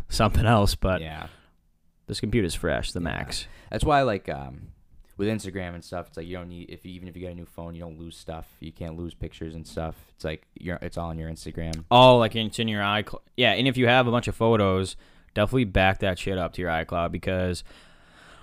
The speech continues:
Speaker 1: I was the king of losing phones for a long time. They're just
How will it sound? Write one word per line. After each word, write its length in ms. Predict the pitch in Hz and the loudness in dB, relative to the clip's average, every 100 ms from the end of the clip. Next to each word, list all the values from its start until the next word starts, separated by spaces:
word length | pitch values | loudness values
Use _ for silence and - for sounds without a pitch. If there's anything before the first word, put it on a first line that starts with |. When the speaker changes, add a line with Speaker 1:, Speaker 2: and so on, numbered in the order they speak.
| - | 4
Speaker 1:
I 40 | 120 | 8
was 140 | 156 | 8
the 80 | 175 | 8
king 240 | - 151 | 4 4
of 80 | 139 | 6
losing 240 | 135 127 113 | 6 6 8
phones 300 | 127 135 120 | 8 8 8
for 80 | |
a 80 | 107 | 4
long 180 | 110 117 | 4 4
time. 680 | 123 123 120 95 - - - | 2 2 2 0 -4 -10 -4
They're 100 | 110 | 0
just 260 | 113 120 - | 2 2 0